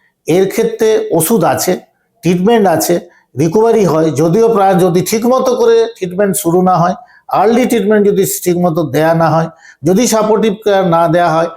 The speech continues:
তাহলে সেখানে কিন্তু মৃত্যু পর্যন্ত হতে পারে, যেটা আমরা এখন দেখছি।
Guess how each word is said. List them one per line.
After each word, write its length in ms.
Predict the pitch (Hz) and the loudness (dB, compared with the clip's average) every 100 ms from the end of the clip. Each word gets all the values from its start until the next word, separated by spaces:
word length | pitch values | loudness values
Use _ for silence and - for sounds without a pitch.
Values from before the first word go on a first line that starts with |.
| - _ _ | -18 _ _
তাহলে 360 | 143 156 180 196 208 - _ - | -2 0 2 0 -2 -10 _ -6
সেখানে 300 | 165 190 185 175 | -4 0 0 0
কিন্তু 200 | 170 165 151 | -2 -2 -2
মৃত্যু 240 | 143 - 151 | -2 -2 -2
পর্যন্ত 280 | 147 147 127 113 | -2 -2 -4 -6
হতে 160 | 120 131 | -4 -4
পারে, 160 | 123 104 - _ _ 127 | -4 -4 -8 _ _ -4
যেটা 180 | 151 170 160 | -2 0 2
আমরা 140 | 165 156 | 2 0
এখন 140 | 160 147 139 | 0 -2 -2
দেখছি। 300 | 139 - | -4 -8